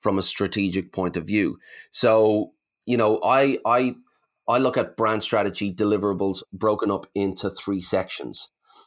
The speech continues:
Now, uh, the, the, the sections that I see them broken up into is brand strategy, brand identity,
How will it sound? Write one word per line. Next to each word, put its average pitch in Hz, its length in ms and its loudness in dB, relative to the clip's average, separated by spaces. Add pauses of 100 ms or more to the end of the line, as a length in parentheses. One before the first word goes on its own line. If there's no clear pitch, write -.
(220)
Now, 98 540 0
uh, 71 440 -4
the, 101 440 0
the, 101 300 -2
the 98 80 -4
sections 107 640 0
that 101 200 0
I 98 120 2
see 104 220 0
them 101 140 0
broken 101 260 0
up 92 180 -4
into 95 460 -2
is 92 280 -2
brand 110 300 0
strategy, 98 460 -2 (680)
brand 104 220 2
identity, 95 640 -2